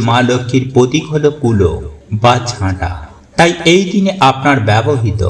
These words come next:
কুলো বা ঝাঁটা কাউকে দেবেন না। এতে বাড়ির শান্তি নষ্ট হয় এবং বাড়ির আয় উন্নতি কমে যায়। শুধু তাই নয় বন্ধুরা, এই ভুল কাজের ফলে বাড়িতে অশান্তি, নিত্য রোগ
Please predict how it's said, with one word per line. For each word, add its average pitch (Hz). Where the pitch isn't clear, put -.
কুলো 139
বা 139
ঝাঁটা 131
কাউকে 147
দেবেন 90
না। 82
এতে 160
বাড়ির 151
শান্তি 139
নষ্ট 107
হয় 80
এবং 131
বাড়ির 120
আয় 120
উন্নতি 135
কমে 92
যায়। 87
শুধু 147
তাই 165
নয় 180
বন্ধুরা, 101
এই 139
ভুল 127
কাজের 139
ফলে 160
বাড়িতে 104
অশান্তি, 127
নিত্য 131
রোগ 135